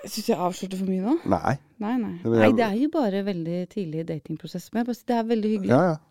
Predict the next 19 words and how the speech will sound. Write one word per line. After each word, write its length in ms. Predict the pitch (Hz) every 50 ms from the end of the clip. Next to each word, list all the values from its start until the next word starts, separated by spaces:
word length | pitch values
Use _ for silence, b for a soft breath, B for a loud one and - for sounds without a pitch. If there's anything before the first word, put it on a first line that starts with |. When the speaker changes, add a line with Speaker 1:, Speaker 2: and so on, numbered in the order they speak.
| _ _ _
Speaker 1:
Veldig, 460 | - 233 202 175 170 175 185 190 190
Speaker 2:
Mm. 60 | 220 202
Speaker 1:
veldig 300 | 196 170 156 147 156 160
koselig. 300 | _ - 180 - - - 135
Speaker 2:
Men 80 | 127 143
du 60 | 131
flyr 360 | - 131 113 110 113 123 135 139
ikke 160 | 117 - 110
etter 160 | 104 - 120 -
folk 240 | 117 107 95 - -
i 60 | 117
gul 300 | 104 98 98 98 104 104
regnfrakk 540 | 104 104 95 87 80 - 104 104 107 101 - 120
opp 120 | 104 -
på 80 | - 107
Romeriksåsen 640 | 104 104 92 87 90 85 - - 101 95 - - 101 101
lenger? 360 | 104 110 113 143 160 135 127
Det 140 | 120 120 117
er, 300 | 113 110 107 107 107 107